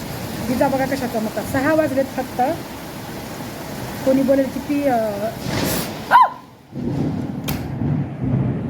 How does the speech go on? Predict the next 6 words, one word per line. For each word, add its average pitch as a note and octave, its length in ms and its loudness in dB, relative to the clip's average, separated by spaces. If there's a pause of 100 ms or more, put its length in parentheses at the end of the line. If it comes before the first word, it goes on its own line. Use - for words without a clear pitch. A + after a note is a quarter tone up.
(180)
बाप G#3+ 420 2
रे, C#4+ 240 6
किती D#4 260 0
घाबरले C4 600 2
मी E4+ 260 4
यार. E4 480 0